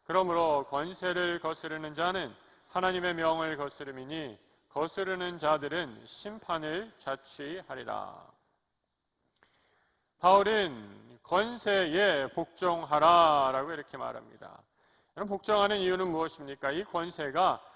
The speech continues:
하늘로부터 온 것이기 때문이다라는 거죠.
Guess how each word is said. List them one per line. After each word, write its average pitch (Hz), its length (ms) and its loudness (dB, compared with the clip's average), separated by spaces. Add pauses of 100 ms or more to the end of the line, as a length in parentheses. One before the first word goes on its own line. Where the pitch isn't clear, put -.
(120)
하늘로부터 240 840 2
온 185 180 2
것이기 160 400 -4
때문이다라는 147 1000 0
거죠. 113 360 -16